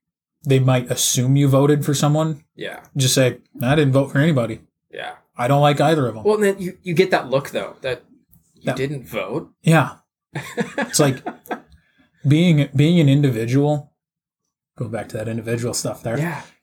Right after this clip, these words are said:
Speaker 1: Being that individual that, you know, believes that your rights need to be exercised on a daily basis.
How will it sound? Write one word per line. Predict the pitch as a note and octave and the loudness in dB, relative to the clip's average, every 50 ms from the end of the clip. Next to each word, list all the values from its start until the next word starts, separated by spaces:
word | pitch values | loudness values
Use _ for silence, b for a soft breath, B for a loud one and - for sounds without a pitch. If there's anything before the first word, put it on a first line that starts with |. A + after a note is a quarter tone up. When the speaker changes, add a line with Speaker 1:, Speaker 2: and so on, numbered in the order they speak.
| - C#3 | -2 2
Speaker 1:
Being | C#3 C3+ D3 E3 E3+ | 4 4 4 4 4
that | E3+ D3+ C#3 | 4 4 4
individual | D3+ D#3 D3+ C3+ A2 A#2 A#2+ B2+ D3+ D#3+ F3 F#3 F#3 F#3 - _ _ _ _ _ _ _ _ _ _ _ _ _ _ - | 4 4 2 2 0 0 0 2 2 2 2 2 0 -2 -6 _ _ _ _ _ _ _ _ _ _ _ _ _ _ -2
that, | C#3 C3+ B2+ B2+ A#2+ A2 - - _ _ _ _ _ _ _ _ _ _ _ _ _ _ _ _ _ _ _ _ _ _ _ _ | 2 2 2 2 0 -2 -6 -14 _ _ _ _ _ _ _ _ _ _ _ _ _ _ _ _ _ _ _ _ _ _ _ _
you | - D#3 C3+ | -2 0 2
know, | B2 A#2+ | 2 2
believes | B2+ C3+ B2+ B2 C3+ D3 D#3+ D3 C#3 - - - - _ _ _ _ _ _ _ _ _ _ _ _ _ _ _ _ _ - | 2 0 2 2 2 2 2 2 0 -2 -4 -6 -10 _ _ _ _ _ _ _ _ _ _ _ _ _ _ _ _ _ -10
that | - C#3 C3 C3 B2 C3 A#2 - - - - - - | -6 0 0 0 0 0 -6 -8 -10 -16 -18 -10 -4
your | F#3 C#3 C3 C3 A#2+ | -2 -2 0 -2 -2
rights | - B2 A#2 B2 D3 D#3+ D#3+ - - - - - - | -2 -2 0 2 2 2 2 2 -2 -2 -4 -8 -6
need | C3 B2 C3 C#3+ D3+ D3 | -2 0 2 2 2 2
to | D3 C3+ | 2 2
be | C3 B2 A#2+ | 2 0 -2
exercised | - A#2 A2+ - - - D3+ C#3+ - F3+ E3+ F3 F#3+ G3+ - - - _ _ _ _ _ _ _ _ _ _ _ _ _ _ _ _ _ _ | -2 -6 -4 -4 0 0 0 2 2 2 2 2 0 0 -2 -6 -8 _ _ _ _ _ _ _ _ _ _ _ _ _ _ _ _ _ _
on | - C#3+ | -2 -2
a | C3+ G#2+ | 0 -2
daily | G2+ F#2+ - - C#3+ C#3+ E3+ F#3+ F#3+ E3+ C#3 | -2 -8 -2 0 2 4 4 4 4 2 2
basis. | G#2 - B2 B2+ F3+ D3 - - A2+ - - - - - _ | 0 -2 -2 0 0 0 0 -2 -4 -8 -12 -12 -12 -14 _